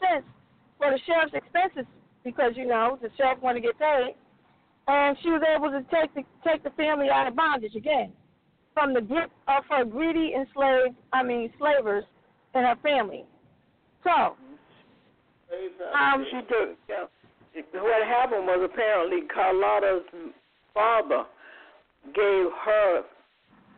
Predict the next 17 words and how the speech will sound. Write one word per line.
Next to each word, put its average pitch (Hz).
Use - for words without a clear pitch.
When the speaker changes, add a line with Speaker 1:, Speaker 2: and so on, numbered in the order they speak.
Speaker 2:
as 165
administrator 175
of 143
his 160
estate. 160
And 156
Speaker 1:
Right. 233
Speaker 2:
as 175
the 175
administrator 185
of 151
his 170
estate, 170
she 196
was 175
supposed 170
to 156